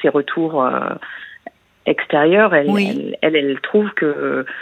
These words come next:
Speaker 1: mon, mon père, d'après ce qu'elle en sait, était assez strict dans l'éducation. Et je pense que, pour le coup, mon père et ma mère, là-dessus, sont,
Speaker 2: Oui,
Speaker 1: étaient d'accord.
Speaker 2: tous les deux
Speaker 1: Enfin,
Speaker 2: assez stricts.
Speaker 1: avaient
Speaker 2: Enfin,
Speaker 1: un
Speaker 2: tous les deux
Speaker 1: style,
Speaker 2: d'accord
Speaker 1: euh,
Speaker 2: sur ce plan-là,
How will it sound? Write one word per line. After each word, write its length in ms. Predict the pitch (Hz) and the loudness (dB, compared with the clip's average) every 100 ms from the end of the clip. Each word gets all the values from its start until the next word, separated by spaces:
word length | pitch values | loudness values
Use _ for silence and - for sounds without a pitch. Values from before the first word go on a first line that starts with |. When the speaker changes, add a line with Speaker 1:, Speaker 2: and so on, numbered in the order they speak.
| - - - _ _ _ - - | -14 -16 -20 _ _ _ -12 -2
Speaker 1:
mon, 220 | 143 139 - - | 0 0 -4 -2
mon 160 | 139 | -2
père, 420 | 135 - 165 175 | 2 4 6 4
d'après 340 | 160 143 - 151 | 0 -6 -2 -4
ce 80 | - | -2
qu'elle 180 | 147 | -2
en 120 | 135 135 - | -2 -4 0
sait, 480 | 180 175 139 139 | 4 4 2 -2
était 280 | 135 - 139 | -6 0 2
assez 360 | 131 - - 143 - - | 2 -2 -6 -6 -8 -14
strict 380 | - 233 226 - | 0 0 0 -6
dans 180 | 151 147 | -4 -2
l'éducation. 580 | 143 139 - 165 - 151 | -2 -2 -2 -2 -2 -2
Et 60 | |
je 80 | 131 | -2
pense 180 | - 160 | -2 -6
que, 240 | - 160 139 | -2 0 0
pour 200 | 139 151 | 0 2
le 80 | 151 | 2
coup, 160 | - | 2
mon 140 | 185 160 | 0 2
père 180 | 160 147 | 2 2
et 60 | |
ma 140 | 139 139 | 2 0
mère, 280 | 151 170 170 | 0 0 2
là-dessus, 460 | 127 - - 165 - | 0 0 -6 -6 -6
sont, 160 | - 131 131 117 - - _ _ _ - | -4 -2 -4 -8 -12 -20 _ _ _ -2
Speaker 2:
Oui, 180 | 214 214 | 2 4
Speaker 1:
étaient 100 | 135 - - | 2 -4 -2
d'accord. 220 | 139 208 | 0 2
Speaker 2:
tous 40 | 202 | 2
les 60 | 208 | 4
deux 180 | 170 214 | 4 4
Speaker 1:
Enfin, 120 | 202 | 2
Speaker 2:
assez 200 | 175 202 | 0 -2
stricts. 380 | 190 - 165 - | -2 -2 -2 0
Speaker 1:
avaient 160 | - 175 | 4 4
Speaker 2:
Enfin, 100 | 139 | 4
Speaker 1:
un 40 | |
Speaker 2:
tous 100 | 196 | 2
les 100 | 190 | 2
deux 120 | 185 | 4
Speaker 1:
style, 140 | 214 190 | 4 4
Speaker 2:
d'accord 180 | 147 202 | 2 0
Speaker 1:
euh, 40 | |
Speaker 2:
sur 220 | - 180 | 0 -4
ce 400 | 170 - 170 165 | -4 -2 -2 -2
plan-là, 440 | - 170 160 151 | 0 0 2 0